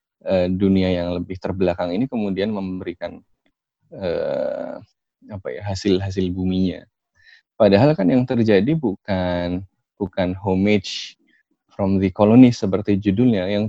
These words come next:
terjadi adalah perampasan. Yang terjadi adalah in-, Belanda kere tahun satu delapan tiga puluh karena, eh,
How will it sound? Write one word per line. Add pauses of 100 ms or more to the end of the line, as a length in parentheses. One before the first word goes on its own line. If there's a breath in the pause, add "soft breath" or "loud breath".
(100)
terjadi
adalah
perampasan. (720 soft breath)
Yang
terjadi
adalah
in-,
Belanda
kere
tahun
satu
delapan (240)
tiga
puluh
karena, (560)
eh,